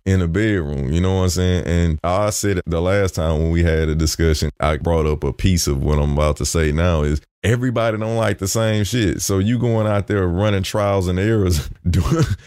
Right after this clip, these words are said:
on thousand people, whether it's a female doing her thing or a male running out there to gain this quote unquote experience, and then you get with somebody who you truly vibe with, and they don't like none of that shit you doing.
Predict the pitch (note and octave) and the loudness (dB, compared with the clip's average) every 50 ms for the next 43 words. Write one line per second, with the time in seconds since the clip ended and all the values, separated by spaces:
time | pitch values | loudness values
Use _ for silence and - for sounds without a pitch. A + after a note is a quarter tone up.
0 | - - - - G2 G2+ F#2+ F#2 - - A2 A2 A2 A2 G#2 F#2+ F#2 F2 F2 G#2+ | -20 -14 -6 -2 0 0 0 -2 -2 -2 -2 0 0 0 -2 -2 -4 -2 -2 0
1 | A2 G#2 F2 F2 F2 E2+ F2+ G2 G2 F#2 F2+ F#2+ F#2 F2 - F2 D#2+ - - A2+ | 0 0 0 0 0 0 2 2 2 2 2 2 2 2 0 0 -2 -2 -2 0
2 | A2 G#2+ G2+ G2 F#2+ F#2+ F#2+ F#2 F2+ E2 E2+ E2 G2 G#2 G#2 G2 F2 G2 G#2+ G2 | 0 0 2 2 0 0 0 0 0 -2 0 2 2 2 2 2 2 2 0 0
3 | - - F#2 F#2 F#2 F2+ C#2+ E2 F#2 F2+ E2 E2 F#2 G2+ A2+ A2 G2 F#2 F2+ F#2 | -2 -2 0 0 0 0 0 2 2 0 0 0 0 0 0 0 0 0 0 0
4 | F2+ F2+ F2+ F2 E2+ E2+ - - F#2 F2 E2 E2 D#2+ F#2 F#2 F#2 F2 F2 E2+ F2 | 0 0 0 0 0 0 0 0 0 2 2 0 0 2 2 2 2 2 2 2
5 | E2 - - - - G#2+ G2 G2 F#2 E2+ E2+ E2+ G#2 G2 F#2 E2+ E2+ D#2 - - | 0 0 -4 -4 -2 0 0 0 0 0 -2 -2 0 0 2 2 0 0 -2 -2
6 | G#2 G#2+ G#2 G2 F2+ F2 D#2+ F2 E2+ F2+ F#2+ F#2 F#2 F#2 F2+ F2 F#2+ G2 F2 D#2+ | -2 0 2 2 2 0 0 0 0 0 2 2 2 2 2 2 2 2 2 0
7 | E2+ E2+ - F#2+ F#2+ F#2 F2 F2 E2+ E2 F2 F2+ F#2+ F#2+ F2+ F2+ E2+ E2 - - | 0 -2 -2 0 0 0 0 0 0 2 2 2 2 2 2 0 0 -2 -2 0
8 | G2+ G2 F#2 E2+ E2+ D#2 D#2+ F#2+ G2+ G#2 G2+ F#2+ E2+ - D2+ E2 D#2+ - - - | 0 2 2 2 2 0 0 0 0 0 0 -2 -2 -2 -2 -2 -4 -4 -4 -4
9 | G2 G#2+ A#2+ B2 A#2+ A2 G2+ G2 F#2+ F2 D#2+ D#2 E2 A2 B2+ A#2 G2 F2 F2 E2 | -4 -2 -2 -2 0 0 0 0 0 0 0 -2 -2 0 0 0 0 0 0 -2
10 | D#2 - - D#2+ D2 C#2+ - D2 D2 D2 D2 C#2 G1+ G1+ | -2 -2 -4 -2 -2 -2 -2 -2 0 0 0 0 0 -2